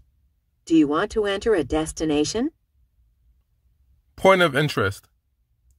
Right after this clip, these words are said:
Speaker 1: Please select a line number or say a category.
Speaker 2: Number
Speaker 1: Please
Speaker 2: t-,
Speaker 1: repeat.
Speaker 2: number two.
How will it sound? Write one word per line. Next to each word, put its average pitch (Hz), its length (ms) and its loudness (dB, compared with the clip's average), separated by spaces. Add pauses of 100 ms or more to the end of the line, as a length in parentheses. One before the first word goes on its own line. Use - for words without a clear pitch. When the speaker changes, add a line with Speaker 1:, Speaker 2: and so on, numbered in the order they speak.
(880)
Speaker 1:
Please 320 300 2
select 196 380 -6
a 139 40 -8
line 151 340 -4
number 135 420 -4 (280)
or 294 200 0
say 233 280 0
a 233 60 -2
category. 160 760 -2 (400)
Speaker 2:
Number 160 260 6
Speaker 1:
Please 151 100 -2
Speaker 2:
t-, 185 80 -2
Speaker 1:
repeat. 147 520 -4 (100)
Speaker 2:
number 156 240 0
two. 165 400 0